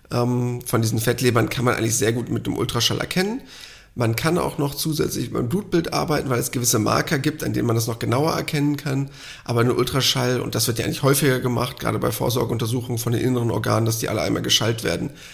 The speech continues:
hat man eigentlich schon eine sehr gute Aussagekraft. Aber es werden halt nur neun von zehn erkannt. Also man kann das über ein großes Blutbild nochmal zusätzlich abklären lassen. Dann ist man aber auch wirklich eigentlich relativ gut auf der sicheren Seite.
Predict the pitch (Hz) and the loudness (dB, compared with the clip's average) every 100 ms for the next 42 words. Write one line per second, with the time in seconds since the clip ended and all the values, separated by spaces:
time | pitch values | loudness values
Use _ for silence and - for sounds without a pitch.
0 | - - - 104 123 - 113 98 110 113 | -10 -4 -2 0 2 2 2 2 2 2
1 | 113 113 - - 110 - - - - 135 | 2 -2 -2 0 2 2 2 -4 -8 -10
2 | - - 147 185 180 170 160 147 147 143 | -2 2 4 6 6 6 6 8 8 8
3 | 165 165 147 147 151 - 139 - 294 - | 6 4 2 2 2 0 0 0 0 -2
4 | - - - - - 139 139 - 139 147 | -12 -18 -18 -4 2 4 4 2 2 2
5 | - 131 127 - 127 185 147 147 147 - | 2 2 0 2 0 0 0 0 0 -4
6 | 117 120 - 156 139 127 - - - - | -2 -2 -2 -2 -2 -2 -4 -6 -6 -2
7 | 156 143 147 151 151 156 - - - - | 0 0 -2 -4 -6 -10 -16 -16 -12 -2
8 | 127 127 131 110 107 107 120 117 113 110 | 0 2 2 2 2 0 0 -2 0 -4
9 | - - - 113 107 107 - - - - | -4 -4 0 0 0 -2 -4 -6 -6 -6
10 | - - - - - - - - - | -6 -6 -6 -8 -6 -6 -6 -8 -10